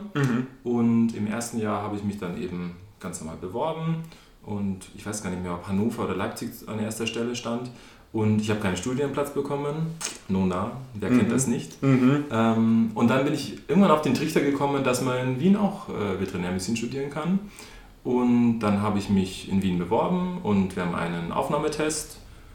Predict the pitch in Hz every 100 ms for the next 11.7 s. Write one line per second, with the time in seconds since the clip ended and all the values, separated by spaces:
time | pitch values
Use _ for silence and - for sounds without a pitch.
0 | - - - - 101 95 85 87 110 -
1 | 123 117 123 123 117 113 113 - - -
2 | - - 107 101 98 92 - 95 - 175
3 | 170 165 165 104 101 - - 92 95 95
4 | 98 90 87 92 90 - - 104 95 87
5 | 87 - 185 160 143 139 - - - -
6 | - - - - 117 113 110 110 110 110
7 | - - - - 104 113 113 113 - 117
8 | 107 104 - 175 175 175 165 185 185 170
9 | 170 165 165 165 160 117 107 107 104 107
10 | - 117 - 131 131 135 139 139 - -
11 | - - - 104 101 101